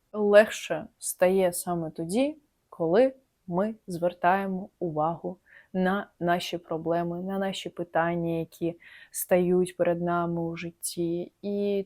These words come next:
тому я мотивую вас на те, щоб побачити свої проблеми, свої питання, свої завдання життя.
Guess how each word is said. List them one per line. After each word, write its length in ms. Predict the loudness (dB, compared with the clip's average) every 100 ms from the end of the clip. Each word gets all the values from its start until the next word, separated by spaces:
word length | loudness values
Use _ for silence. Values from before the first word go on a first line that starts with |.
| -4
тому 480 | -2 0 0 -2 -4 _ -20 -20 -8
я 140 | 0 2
мотивую 580 | 0 -2 0 2 2 2
вас 260 | -2 -6
на 100 | -6
те, 220 | 0 0
щоб 380 | -2 -6 -10 -10 _ -2
побачити 880 | 0 4 6 6 4 0 -6 -8 -10
свої 360 | -8 -6 -6
проблеми, 720 | -6 -6 0 0 2 0 -2 -6 -18 -20 -20 -20 -20 _ _
свої 540 | -10 -4 2 2 2 -2
питання, 680 | -2 2 2 2 2 0
свої 420 | -4 0 2 2
завдання 760 | 4 2 4 4 4 2 -2 -6
життя. 720 | -6 -8 _ -6 -6 -6 -10